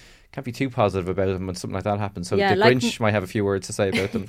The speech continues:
Speaker 2: <laughs> Like, like Munster, <laughs> Connacht started the game well and they were seventeen eight points ahe-, seventeen to eight points ahead halfway through the first half.
Speaker 1: Mm.
Speaker 2: And on the attack, they looked organised. They looked,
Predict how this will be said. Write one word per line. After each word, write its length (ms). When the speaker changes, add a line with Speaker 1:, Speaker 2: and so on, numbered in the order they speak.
Speaker 2:
<laughs> 160
Like, 220
like 280
Munster, 640
<laughs> 960
Connacht 440
started 400
the 60
game 260
well 280
and 140
they 140
were 120
seventeen 640
eight 520
points 400
ahe-, 300
seventeen 500
to 160
eight 200
points 240
ahead 420
halfway 360
through 240
the 60
first 340
half. 260
Speaker 1:
Mm. 140
Speaker 2:
And 140
on 180
the 140
attack, 600
they 140
looked 280
organised. 1040
They 180
looked, 460